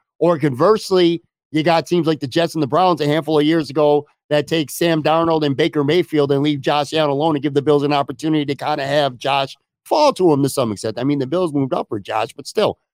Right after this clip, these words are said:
they weren't in control of what the Browns and what the, the Jets ultimately did. So these decisions that we talk about for weeks at a time, when it comes to these teams, it makes or breaks a lot of, uh, organizations for, for, for years to come. Anyway,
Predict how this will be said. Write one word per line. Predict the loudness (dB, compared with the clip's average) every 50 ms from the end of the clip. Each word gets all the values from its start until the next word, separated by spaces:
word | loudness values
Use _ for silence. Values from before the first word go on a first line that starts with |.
| _ _ _ -2
they | 0 4 4
weren't | 6 6 6 6
in | 4 4
control | 4 2 0 0 2 4 6 6 6 4
of | 4 2
what | 0 -2 -2
the | -4 -6
Browns | -4 0 2 2 2 2 2 0 0
and | 0 0
what | 0 0 0
the, | 2 2 4 4 2 0 -2 _ _ _ _
the | -2 -2
Jets | 0 2 2 2 2 4
ultimately | 2 0 0 0 -2 -2 -2 0
did. | 0 -2 0 0
So | -2 -2
these | -2 -2 -4 -4 -2
decisions | -4 -4 -2 0 2 2 2 4 2 2 2 2 0 -4 -8 _ _ _ _ _ _ _ _
that | 2 2 2 4
we | 4 4 4 4
talk | 2 0 2 2 2 0
about | 0 0 2 2 0 0
for | 0 0 0
weeks | 2 2 2 2 0 0
at | -2 0 0
a | -2 -4
time, | -4 -4 -4 -4 -2 -2 -4 -4 -4 -4 -4 -2
when | -2 -4
it | -2 -2
comes | -2 -2 -2 -2
to | -2
these | -4 -4 -6 -8
teams, | -8 -6 -4 -4 -4 -4 -4 -6
it | -6 -6 -4
makes | -4 -4 -4 -4 -4 -4
or | -4 -4
breaks | -2 0 0 -2 -2 -4 -4
a | -2
lot | 0 0 2 2 0
of, | 0 0 0
uh, | 0 2 2 0 -2 _ _ _ _ _ _ _ _ -4 0
organizations | 2 2 4 4 4 4 6 4 4 4 4 2 2 0 0
for, | 0 2 4 4 4 2
for, | 0 0 -2 -2 -2
for | 0 0 2 4
years | 4 6 4 4 2 0
to | -2 0
come. | 0 2 2 2 4
Anyway, | 4 6 6 6 4 2